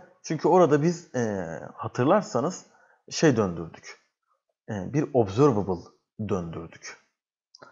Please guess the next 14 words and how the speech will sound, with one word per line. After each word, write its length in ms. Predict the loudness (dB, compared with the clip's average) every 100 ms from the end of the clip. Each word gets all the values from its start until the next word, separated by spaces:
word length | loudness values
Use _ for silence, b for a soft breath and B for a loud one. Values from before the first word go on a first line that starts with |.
| b b b
Hata 280 | 6 10
da 140 | 12 10
zaten 260 | 8 6
onu 220 | 2 2 2
söylüyor. 420 | 2 0 0 2
Yani 380 | 6 6 6 -2 B B B 2
diyor 160 | 2
ki 360 | 4 0 0 B B B
N 140 | 4 4
G 140 | 2
four'da 460 | 2 4 6 4 0
sen 260 | 2 0 2
observable'ı 720 | 0 4 2 2 -2 -4 0
döndüremezsin. 760 | 2 4 2 2 -4 -8 -12